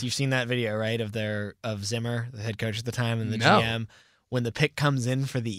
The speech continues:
Speaker 1: Eagles taking Reagor, you should look this up when we're done with the show. The smiles on the Vi-, they're like, "What?" They're like, "Uh,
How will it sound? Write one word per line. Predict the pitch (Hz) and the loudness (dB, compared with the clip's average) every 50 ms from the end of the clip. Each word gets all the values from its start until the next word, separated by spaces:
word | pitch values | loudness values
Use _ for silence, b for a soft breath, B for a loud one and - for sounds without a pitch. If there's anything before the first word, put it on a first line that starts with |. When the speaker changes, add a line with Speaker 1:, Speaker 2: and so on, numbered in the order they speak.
| 101 120 | -4 -4
Speaker 1:
Eagles | 117 127 127 127 - | -2 0 0 -2 -2
taking | - - 123 113 117 110 104 | -2 -2 -2 -2 -2 -4 -4
Reagor, | 98 98 104 107 110 123 120 117 | -4 -4 -2 -2 -2 -2 0 0
you | 123 131 | 2 2
should | 127 - 156 135 | 2 2 2 2
look | 127 123 | 2 0
this | 120 117 104 - | 0 -2 -4 -4
up | 110 98 | -4 -4
when | - 101 | -6 -8
we're | 98 98 | -10 -8
done | 95 98 98 98 | -8 -8 -8 -8
with | 95 - | -8 -8
the | 101 | -8
show. | 95 - 104 95 87 87 - - _ _ _ _ _ _ _ - - 123 117 120 117 | -8 -6 -6 -6 -6 -8 -12 -16 _ _ _ _ _ _ _ -20 -16 -14 -14 -10 -4
The | 123 131 120 - - 139 | -4 -4 -4 -4 -6 -4
smiles | - - - - 147 147 139 131 135 143 147 151 156 135 | 0 2 2 4 4 6 6 8 8 8 8 6 6 4
on | 151 143 | 4 2
the | 139 131 | 4 4
Vi-, | 127 127 120 | 2 2 4
they're | 135 135 131 | 4 6 6
like, | 131 120 - | 6 6 4
"What?" | 117 123 139 175 220 - - b b b b b | 4 4 6 6 6 4 0 b b b b b
They're | 147 147 | 4 6
like, | 147 143 139 131 - - _ _ _ _ _ _ _ _ _ _ - | 6 6 4 2 -2 -10 _ _ _ _ _ _ _ _ _ _ 6
"Uh, | 180 156 156 160 156 160 165 | 8 8 10 10 10 8 8